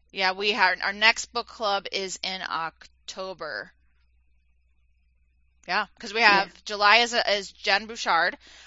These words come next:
Speaker 1: August is, we're gonna be looking at, um, like, character development and characterization in books. So that's just gonna be us, the book, the good, the bad, and the ugly of characters.
Speaker 2: <laughs>
Speaker 1: September, we have author Peter Baker.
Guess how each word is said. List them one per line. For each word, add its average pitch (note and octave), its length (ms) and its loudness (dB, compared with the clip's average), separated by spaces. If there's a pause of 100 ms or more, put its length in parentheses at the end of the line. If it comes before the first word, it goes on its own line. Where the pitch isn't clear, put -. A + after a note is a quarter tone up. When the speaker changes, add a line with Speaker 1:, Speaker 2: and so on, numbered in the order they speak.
(280)
Speaker 1:
August G#3+ 500 2
is, G3 400 -2
we're F#3 420 -6
gonna F#3+ 200 -4
be F#3 140 -8
looking F#3 360 -8
at, F3+ 440 -2
um, E3+ 200 -6 (280)
like, E3 240 -12
character G3 440 -2
development F#3 520 -4
and F#3 100 -16
characterization E3+ 640 -10
in D#3+ 60 -20
books. F3 200 -12
So F#3 60 -8
that's E3 140 -6
just - 80 -14
gonna F3+ 140 -14
be E3 100 -8
us, E3 280 -4
the E3+ 100 -18
book, F#3+ 220 -18
the G3 100 -10
good, A#3 280 0
the C4 60 -4
bad, A#3 260 10
and A3+ 60 -8
the G3+ 60 -2
ugly G3 320 0
of F#3 80 -6
characters. E3+ 680 -6 (680)
Speaker 2:
<laughs> - 460 2
Speaker 1:
September, C4 1120 2
we A#3 240 -2
have G3+ 480 4
author F#3+ 600 -2
Peter G#3 440 -6
Baker. A#3 540 -2